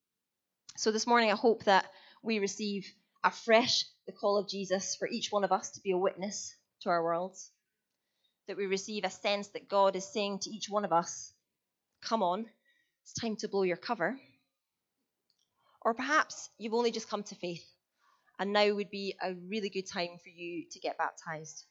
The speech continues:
to go all in, all out with your public faith.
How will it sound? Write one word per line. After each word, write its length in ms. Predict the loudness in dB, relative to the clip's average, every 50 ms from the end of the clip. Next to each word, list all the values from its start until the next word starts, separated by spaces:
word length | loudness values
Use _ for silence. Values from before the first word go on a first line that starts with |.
| _ _ -12
to 100 | -10 -4
go 260 | -2 0 0 2 6 8
all 300 | 10 10 10 10 8 8
in, 300 | 4 0 -2 -2 -4 -10 -10 _ 0
all 220 | 2 4 6 6
out 240 | 6 4 2 0 -4
with 200 | -10 -10 -8 -6
your 220 | -4 -4 -4 -4 _ _ _ _ -10 -4
public 420 | -4 -2 -2 -2 -4 -4 -8 -20 _ _ -8
faith. 260 | -6 -6 -6 -8 -14